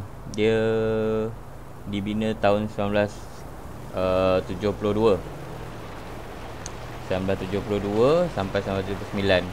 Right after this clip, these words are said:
Kereta ni arwah ayah saya beli waktu umur abang saya baru lahir kot. So, dia beli tahun sembilan belas, uh, tujuh puluh tujuh. Okey. Dan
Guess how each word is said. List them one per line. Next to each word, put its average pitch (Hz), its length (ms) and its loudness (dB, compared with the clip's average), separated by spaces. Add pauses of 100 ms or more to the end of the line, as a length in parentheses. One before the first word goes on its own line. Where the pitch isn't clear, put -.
(460)
Kereta - 480 0
ni 127 320 0
arwah 104 320 6
ayah 107 160 8
saya 110 160 2
beli 107 480 4 (320)
waktu 90 320 -2
umur 104 560 2
abang 104 400 6
saya 107 640 6 (1800)
baru 101 160 4
lahir 139 320 6
kot. 107 140 6 (340)
So, 110 100 2
dia 101 140 2
beli 110 240 2
tahun 110 320 6
sembilan 107 180 4
belas, 110 180 6 (440)
uh, 104 560 4 (100)
tujuh 104 220 0
puluh 110 160 0
tujuh. 107 360 0 (1300)
Okey. 92 200 -6 (1080)
Dan 95 240 -2